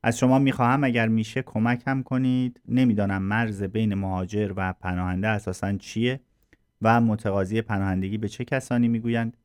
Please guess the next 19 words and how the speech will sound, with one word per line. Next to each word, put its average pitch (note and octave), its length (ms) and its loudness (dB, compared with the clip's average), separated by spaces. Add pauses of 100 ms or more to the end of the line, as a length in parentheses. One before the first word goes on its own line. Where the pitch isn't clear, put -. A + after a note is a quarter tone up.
(460)
و G#2 60 4
من A2 180 6
اگر A#2 220 2
به A2 120 -2
کشوری A#2 420 -2
مثل A2 280 -2
انگلستان G2 600 -4
بروم G2 460 0
چه - 240 -4
باید B2+ 360 0
بگویم؟ A#2 560 0
از G2 160 -4
این F#2+ 140 -2
بابت G2 340 -4
هم G#2 120 -4
خیلی F#2+ 360 -4
سر G#2 240 -2
در G2 200 -2
نمی‌آورم. C#3 640 -2